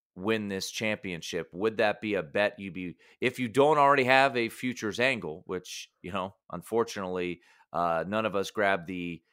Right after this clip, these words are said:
eighty-eight to one on November sixteenth on UConn? That would be nice. But would you look at UConn at minus one ten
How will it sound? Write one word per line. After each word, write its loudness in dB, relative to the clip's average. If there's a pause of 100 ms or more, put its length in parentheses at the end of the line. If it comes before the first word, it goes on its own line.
(200)
eighty-eight -2
to -6
one -4
on -6
November -4
sixteenth -6
on -6
UConn? -8
That -4
would -4
be -12
nice. -10 (280)
But 4
would 0
you -2
look -2
at -4
UConn -4
at -6
minus -2
one -4
ten -6